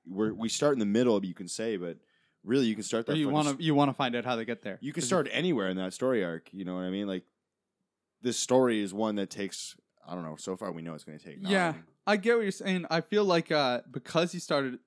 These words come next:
Speaker 2: like, in the middle, or we eventually adopt, or whatever, makes it the middle, uh,
Speaker 1: Well, like
Speaker 2: it, it does that thing, like you're saying, where you fill your head in with all the things that, what, how did they get here? You know, you're, you're, as a kid, you're watching it, like, you wanna know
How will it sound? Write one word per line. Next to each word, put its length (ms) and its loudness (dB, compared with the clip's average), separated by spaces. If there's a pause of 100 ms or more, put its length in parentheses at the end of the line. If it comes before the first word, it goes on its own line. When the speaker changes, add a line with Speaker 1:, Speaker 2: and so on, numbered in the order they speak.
Speaker 2:
like, 240 -6
in 220 -4 (360)
the 120 -4
middle, 320 0
or 140 0
we 220 -2
eventually 600 -6 (100)
adopt, 420 -4 (140)
or 180 -6
whatever, 540 -8
makes 260 -4
it 80 -10
the 60 -10
middle, 280 -8 (520)
uh, 400 -2 (120)
Speaker 1:
Well, 140 -4
like 120 -4 (140)
Speaker 2:
it, 180 6
it 180 8
does 200 8
that 200 6
thing, 180 0
like 160 -2
you're 60 -12
saying, 180 -2
where 100 0
you 240 -6
fill 260 0
your 140 -2
head 220 0
in 260 -2 (340)
with 140 -4 (260)
all 240 4
the 80 -6
things 320 -8
that, 120 -10
what, 180 0 (120)
how 140 4
did 120 2
they 80 2
get 160 2
here? 180 -6
You 140 -10
know, 120 -4
you're, 280 -2
you're, 220 -6
as 120 -6
a 60 -14
kid, 280 -4
you're 120 -8
watching 340 -10
it, 120 -10
like, 200 -12 (340)
you 80 -2
wanna 200 2
know 400 2